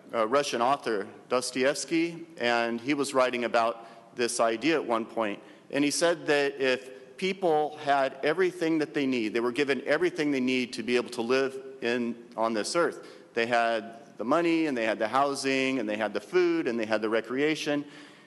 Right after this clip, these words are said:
He was saying that they would destroy it because they would still lack the sense of adventure and uniqueness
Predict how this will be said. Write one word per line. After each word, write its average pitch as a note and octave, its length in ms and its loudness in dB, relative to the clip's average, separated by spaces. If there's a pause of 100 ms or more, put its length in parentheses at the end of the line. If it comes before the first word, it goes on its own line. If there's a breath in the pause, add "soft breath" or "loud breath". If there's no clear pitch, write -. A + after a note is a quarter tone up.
(140)
He C3+ 140 -4
was C3 140 0
saying B2+ 420 2
that A2+ 320 0
they B2 120 2
would A#2+ 140 -4
destroy D3 460 0
it F#2+ 140 -4 (240)
because C3 500 0
they B2 120 2
would A#2 160 0
still C#3 420 0
lack A#2+ 500 0 (320 loud breath)
the A#2+ 80 -8
sense C3 360 0
of A2 80 -6
adventure A2 640 -2
and G#2 120 -2
uniqueness A2 840 -2